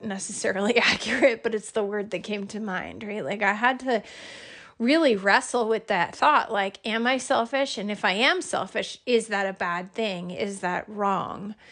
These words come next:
Um, along with that voice was, like,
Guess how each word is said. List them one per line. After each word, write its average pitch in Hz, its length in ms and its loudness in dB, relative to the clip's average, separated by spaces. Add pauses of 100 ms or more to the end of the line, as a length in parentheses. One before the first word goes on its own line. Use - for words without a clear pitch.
(560)
Um, 190 500 0 (1080)
along 247 420 6
with 240 140 2
that 208 240 2
voice 269 420 6
was, 208 220 0
like, - 480 -2